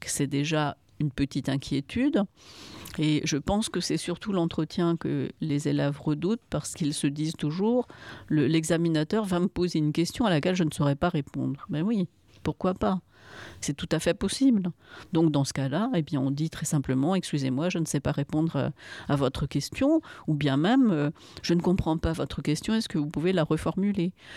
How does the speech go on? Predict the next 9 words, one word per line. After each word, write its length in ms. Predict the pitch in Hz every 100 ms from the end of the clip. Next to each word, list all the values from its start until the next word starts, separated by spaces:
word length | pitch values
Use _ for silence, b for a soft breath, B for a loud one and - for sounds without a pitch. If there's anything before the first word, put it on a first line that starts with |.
| B
Si 200 | - 208
ça 220 | - 196
arrive 260 | 180 185 175 -
une 220 | 214 185
fois, 440 | - - 170 175 -
ça 180 | - 156
n'a 180 | 151 160
aucune 420 | 170 170 - 170 156
importance. 800 | 139 135 - - 139 - -